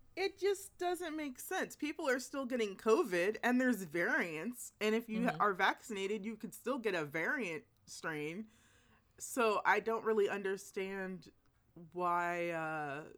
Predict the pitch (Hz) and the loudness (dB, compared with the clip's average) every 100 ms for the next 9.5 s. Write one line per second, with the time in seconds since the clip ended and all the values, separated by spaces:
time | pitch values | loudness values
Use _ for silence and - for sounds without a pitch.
0 | - 175 175 - 185 180 175 165 156 180 | -12 -6 -6 -6 -6 -6 -6 -6 -6 -8
1 | - 170 151 147 156 294 294 - 143 139 | -10 -6 -4 -2 -4 -6 -8 -10 -8 -8
2 | 131 104 76 - - _ _ _ _ - | -12 -14 -14 -16 -20 _ _ _ _ -20
3 | - - - 190 226 247 190 359 427 233 | -20 -20 -14 -2 0 2 0 -4 -2 -4
4 | - - 147 - - _ _ _ _ 233 | -4 -8 -8 -12 -18 _ _ _ _ -2
5 | 233 320 349 - 247 185 175 180 208 190 | -2 -8 -10 -4 -4 -2 -4 -4 -6 -6
6 | 170 170 139 156 165 170 - 175 175 160 | -6 -6 -8 -2 0 0 -2 -6 -8 -8
7 | 156 147 156 170 185 190 - - - - | -8 -8 -6 -4 -4 -6 -12 -16 -20 -20
8 | - 175 170 165 160 160 160 151 - 160 | -6 -2 -2 0 0 2 2 0 -2 -2
9 | 160 156 151 147 147 | 0 2 2 0 -4